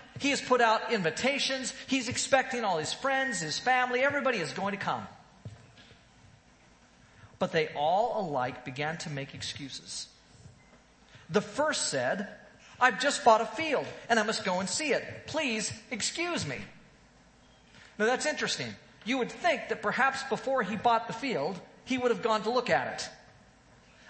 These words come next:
I'm not sure that he needs to go look at it now after he's already purchased it. I mean, maybe, but come on.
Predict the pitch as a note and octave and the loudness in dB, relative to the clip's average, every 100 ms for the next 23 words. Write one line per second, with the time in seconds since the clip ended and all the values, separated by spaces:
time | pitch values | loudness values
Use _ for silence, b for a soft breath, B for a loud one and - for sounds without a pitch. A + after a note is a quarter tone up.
0 | B A3+ C4+ B3+ C#4 B3+ F#3 A#3 A3+ A#3 | B 4 4 4 2 2 0 0 -2 -2
1 | B3+ - A3 G3+ A3 G3+ D#3 E3 G3 C4+ | -4 -2 0 0 4 4 4 2 4 4
2 | F#3+ E3+ F3 G3+ E3+ F#3 D3+ - C#4+ D#4+ | 6 4 2 0 2 2 2 2 2 2
3 | D3+ - G3 A3+ B A3+ G3+ F#3+ D#4 C4 | -4 -4 -4 -4 B -2 0 2 2 2
4 | F3+ G#3+ C4 F4 F4 G#3+ B2 | -2 -2 0 2 4 2 -2